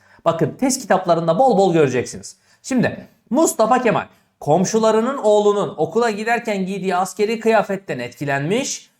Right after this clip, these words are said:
ve asker olmaya karar vermişti. Hemen şurayı çizeyim mi? Bak, komşularının oğlunun askere gitmesinden etkilenmiş. Biz bunu geçen derste konuşmuştuk değil mi?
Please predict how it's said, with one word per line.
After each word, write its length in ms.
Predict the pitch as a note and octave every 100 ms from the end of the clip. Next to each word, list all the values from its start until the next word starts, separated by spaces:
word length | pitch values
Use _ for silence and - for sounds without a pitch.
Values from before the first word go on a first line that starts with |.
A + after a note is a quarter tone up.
| _ B2
ve 160 | G3+
asker 480 | B2+ C3 - E3 A3
olmaya 480 | A#3 G#3 F#3+ F3 D#3+
karar 360 | E3 D3+ C#3+
vermişti. 760 | C3+ B2 B2 B2 - A#2+ G#2 G2+
Hemen 280 | E3+ E3 C#3
şurayı 300 | D#3+ C#3+ C#3+
çizeyim 320 | C3+ D#3 E3
mi? 160 | G2
Bak, 220 | G#2 G#2 - _ _ _ _
komşularının 920 | B2 B2 B2 D3 C#3 C#3+ C#3+ D#3 G3 -
oğlunun 840 | C#3 C#3+ C#3 C#3+ C#3 A2+ - - -
askere 480 | - - - C3+ C#3+
gitmesinden 640 | A#2+ - A2+ A2+ G#2+ G#2
etkilenmiş. 680 | G2+ G2+ G2+ F2+ F2+ - - _ _
Biz 140 | D#3
bunu 120 | E3+ G#3
geçen 320 | G3+ G#3+ G#3
derste 260 | G#3 G#3
konuşmuştuk 580 | G3+ G3+ G#3 A3+ G#3+ C3+
değil 120 | A3+
mi? 120 | F#3+